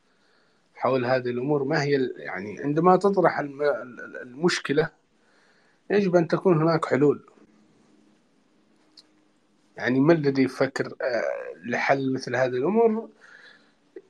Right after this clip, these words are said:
أتمنى أنه في المساحات القادمة اللي بنطرحها ي-، يأتي ليفيدنا. يمكن هناك يكون مستمع شخص لديه تأثير،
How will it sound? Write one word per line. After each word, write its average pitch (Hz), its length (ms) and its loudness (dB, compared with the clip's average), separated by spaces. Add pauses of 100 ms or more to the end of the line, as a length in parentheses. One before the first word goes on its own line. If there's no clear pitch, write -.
أتمنى 190 520 4
أنه 185 200 2
في 185 100 -6
المساحات 170 580 2
القادمة 156 440 0
اللي 156 140 -6
بنطرحها 156 680 -2
ي-، 160 420 -4 (200)
يأتي 185 400 2
ليفيدنا. 156 680 0 (1300)
يمكن 170 320 4
هناك 165 320 4
يكون 170 220 2
مستمع 165 500 2
شخص - 400 -2
لديه 156 300 2
تأثير، - 560 -4